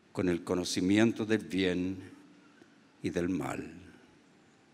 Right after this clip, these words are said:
Esa es la historia de la humanidad. De allí en adelante el hombre ha querido ser quien determine qué es lo bueno y qué es lo malo para la vida.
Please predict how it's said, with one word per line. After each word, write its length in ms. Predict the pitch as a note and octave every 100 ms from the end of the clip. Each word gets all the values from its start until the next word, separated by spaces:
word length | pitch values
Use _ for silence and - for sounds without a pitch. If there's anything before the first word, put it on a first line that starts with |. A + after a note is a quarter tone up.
| _ _ - - _ - -
Esa 260 | - G#2 B2
es 140 | G#2+
la 100 | A#2+
historia 500 | G#2 - B2+ G2+ D#2
de 140 | D#2 E2
la 100 | E2
humanidad. 600 | E2 E2+ D2+ D#2 C#2+ D#2 - - - - - - - - - - _ _ _ _ _ - -
De 60 |
allí 180 | G2+ G2+
en 80 | A#2+
adelante 640 | A#2+ A2 A#2 A#2+ A#2+ B2 A2
el 120 | A2+
hombre 340 | C3 A#2 F2+
ha 160 | F2 F2+
querido 640 | G2+ F#2 G2 F#2+ F#2+ D2 - - - - - -
ser 320 | - - G#2+ -
quien 260 | C#3 B2+
determine 800 | A#2+ A#2 A#2+ A2+ A#2+ D3+ C3+ A2
qué 160 | A#2+ A2+
es 120 | A2
lo 160 | G#2+
bueno 480 | F#2 F#2+ G#2+ F#2+ E2
y 120 | G#2+
qué 180 | G2+ G2
es 160 | F2+ -
lo 100 | F#2
malo 460 | F2 F#2 E2 D#2 -
para 220 | F2 D#2+
la 100 | D#2+
vida. 400 | D#2 E2+ D#2+ D#2